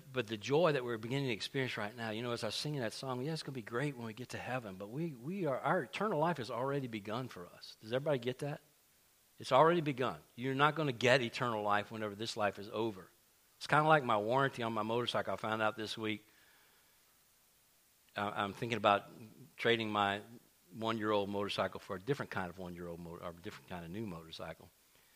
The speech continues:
And I, I bought a warranty on it. And I bought the extended warranty, which is another three years. So I had five years of warranty. So I called yesterday because you're supposed to get a refund on that.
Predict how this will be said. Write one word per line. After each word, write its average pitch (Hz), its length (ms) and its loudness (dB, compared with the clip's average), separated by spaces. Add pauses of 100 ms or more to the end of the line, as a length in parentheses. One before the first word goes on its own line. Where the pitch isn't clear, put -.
(340)
And 107 240 0
I, 107 220 0
I 113 80 6
bought 123 180 8
a 117 40 6
warranty 120 420 4
on 85 160 -6
it. 82 120 -16 (260)
And 113 140 -2
I 101 60 4
bought 107 260 6
the 113 60 -2
extended 151 440 0
warranty, 95 380 -4
which 92 160 -8
is 92 120 -12
another 101 300 2
three 113 280 -2
years. 110 360 -2
So 90 280 -10
I 92 40 -4
had 98 140 -4
five 110 300 6
years 113 180 -2
of 113 80 -8
warranty. 127 400 -6
So - 140 -8
I - 20 -2
called 117 300 0
yesterday 110 360 2
because 107 240 -6
you're 110 80 -6
supposed - 260 -4
to - 60 -12
get 113 100 0
a 101 40 -2
refund 104 480 -4
on 85 160 -10
that. 80 240 -14